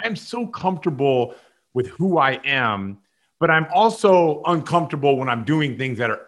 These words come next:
out of my comfort zone. Like, for instance, like, and I,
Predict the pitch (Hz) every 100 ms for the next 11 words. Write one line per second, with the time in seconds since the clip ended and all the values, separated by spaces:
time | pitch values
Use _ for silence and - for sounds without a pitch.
0 | 139 135 123 123 196 214 127 92 110 85
1 | 80 - 123 120 - 175 233 254 - 110
2 | 87 _ _ _ _ _ 143 123 - 160